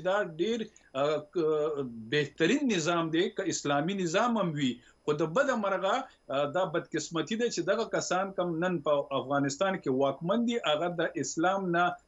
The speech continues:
ناخبره او هغه خپل نه پوهیږي چې دا دوی کم دین په وړاندې وړي. آه، خو د بده مرغه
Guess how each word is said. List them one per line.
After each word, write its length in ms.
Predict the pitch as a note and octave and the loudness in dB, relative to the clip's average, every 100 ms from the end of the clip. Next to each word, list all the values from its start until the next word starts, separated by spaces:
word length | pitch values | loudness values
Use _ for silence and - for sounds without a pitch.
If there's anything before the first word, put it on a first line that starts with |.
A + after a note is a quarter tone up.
| - | -2
ناخبره 680 | C#3+ C#3 - C#3+ F3+ A3+ A#3 - _ A#2+ | 0 0 2 2 4 2 0 -4 _ -4
او 100 | C3+ D#3 | -2 0
هغه 220 | C3+ D#3+ | -2 -2
خپل 300 | - - B3 A3 F3+ E3+ C#3+ | -4 0 2 2 0 -4 -2
نه 160 | F3 | -4
پوهیږي 400 | A3 G#3 G3 F#3 E3 | -2 -2 0 -2 -2
چې 60 | D3+ | 0
دا 80 | D#3+ | 0
دوی 220 | D3+ D#3+ D#3 | 2 0 0
کم 200 | G3 G3 D3 B2+ | -2 -2 -4 -2
دین 160 | F3+ A3 | 2 2
په 120 | F#3 | 4
وړاندې 360 | D3 D#3 E3 D#3 | 2 4 0 0
وړي. 260 | D#3 F3+ F3+ - _ C3+ | 0 0 -2 -8 _ 0
آه، 160 | C#3 | 2
خو 140 | C3+ D3 | 2 0
د 140 | C#3+ | 0
بده 180 | G#3 G3 | 2 2
مرغه 320 | F#3 F3+ F3 | 2 2 2